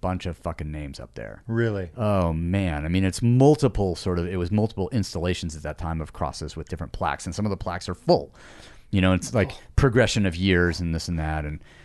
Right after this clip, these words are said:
Speaker 1: and, and at some point, you know, some avalanche, you know, wiped out a camp with, like, ten or eleven people in it or something. So I'll name, you know, they,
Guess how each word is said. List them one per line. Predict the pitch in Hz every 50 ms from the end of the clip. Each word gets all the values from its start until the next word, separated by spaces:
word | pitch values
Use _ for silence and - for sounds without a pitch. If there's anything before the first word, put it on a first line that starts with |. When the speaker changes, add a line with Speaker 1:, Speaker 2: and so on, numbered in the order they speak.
| - - -
Speaker 1:
and, | 110 92 87 85 87 85 - -
and | - 110 95 - - 110
at | 98 90
some | - - - 117 107
point, | 95 - 110 104 98 95 82
you | 95
know, | 95 87
some | - - 104 95 92 90 -
avalanche, | 107 98 92 90 92 92 90 90 87 85 - -
you | 92
know, | 87 87
wiped | 85 85 90 87 85 - -
out | 85 82 82
a | 82
camp | - - - 85 82 80 -
with, | 87 82 -
like, | 76 73 76 -
ten | - - 82
or | 78 80
eleven | 78 76 78 76 76
people | - - 82 78 - 76 80
in | 78 76
it | 76
or | 78 76
something. | - 80 69 65
So | - - 67
I'll | 69 85 95 98
name, | 101 95 87 87 90 - 123
you | 98
know, | 80 78
they, | 80 92